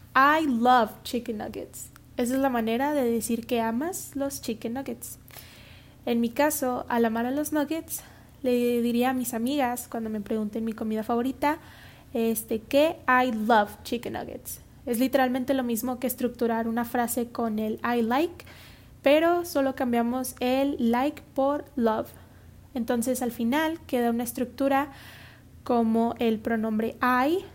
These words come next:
más el verbo love y por último la cosa a la que amas. Otros ejemplos son I love my parents, amo a mis padres, o, como ya saben, I love Harry Styles,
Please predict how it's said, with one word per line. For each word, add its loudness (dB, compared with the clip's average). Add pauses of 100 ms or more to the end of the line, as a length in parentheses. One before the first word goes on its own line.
(260)
más 0
el 2
verbo 0 (180)
love 6 (600)
y -2
por 2
último 0
la 0
cosa -2
a 2
la 0
que -2
amas. -10 (720)
Otros 0
ejemplos 0
son -2
I 0
love 0
my -2
parents, 0 (100)
amo -2
a -6
mis -6
padres, -2 (760)
o, 6 (320)
como -4
ya 0
saben, 2 (120)
I 6
love 4 (120)
Harry 0
Styles, 0